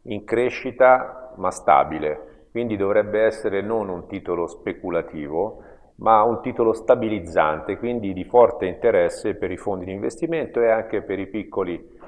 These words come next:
risparmiatori che vogliono investire in sicurezza. Eh, i dati, eh, dell'ultimo bilancio ci confermano la stabilità e la crescita costante della nostra azienda,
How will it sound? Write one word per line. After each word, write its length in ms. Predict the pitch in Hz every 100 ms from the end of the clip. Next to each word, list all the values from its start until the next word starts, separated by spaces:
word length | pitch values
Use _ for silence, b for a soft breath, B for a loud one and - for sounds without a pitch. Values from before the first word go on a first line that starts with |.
| B B
risparmiatori 960 | 98 104 - 107 104 120 - 120 117 113
che 160 | - 107
vogliono 440 | 101 98 98 98
investire 680 | 101 107 101 - 95 90 92
in 320 | 127 101 -
sicurezza. 960 | - 90 85 82 73 - - - - b b b b
Eh, 280 | - 104 110
i 120 | 110
dati, 560 | 101 113 104 - 92 95
eh, 480 | 95 90 87 90 87
dell'ultimo 560 | 92 110 117 117 98
bilancio 800 | 98 113 123 131 - 95 90 -
ci 180 | - 110
confermano 720 | 95 95 - 113 92 82 80
la 120 | 82 80
stabilità 1160 | - 82 85 87 98 98 82 - - - - -
e 240 | 107 90
la 240 | 87 85 -
crescita 520 | 107 113 - 95 82
costante 600 | 87 - 95 85 78 76
della 200 | 76 78
nostra 400 | 80 78 - 95
azienda, 960 | 95 113 120 135 110 78 - - -